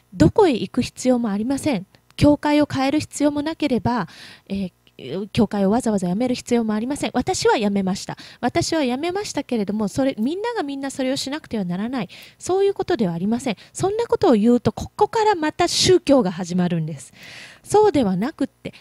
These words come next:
あなたの置かれているその場所で、デレフを見出していただきたいんです。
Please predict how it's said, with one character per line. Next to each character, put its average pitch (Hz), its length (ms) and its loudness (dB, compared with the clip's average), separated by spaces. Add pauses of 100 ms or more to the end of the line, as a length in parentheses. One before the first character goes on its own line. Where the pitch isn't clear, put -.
(120)
あ 285 140 -4
な 381 180 -6
た 339 180 -4
の 220 220 -2
置 214 100 4
か 330 160 -4
れ 349 140 0
て 311 300 0
い 277 40 0
る 285 120 0
そ 277 200 -4
の 349 180 -2
場 349 180 -2
所 - 200 0
で、 339 260 0 (600)
デ 311 160 6
レ 269 120 2
フ - 280 -10 (1300)
を 269 260 8 (440)
見 285 280 0
出 392 140 0
し - 120 -4
て 233 120 -2
い 208 80 -2
た 190 100 -4
だ 180 120 -6
き - 100 -18
た 185 160 -4
い 175 100 0
ん 151 60 -2
で 151 100 -12
す。 - 180 -20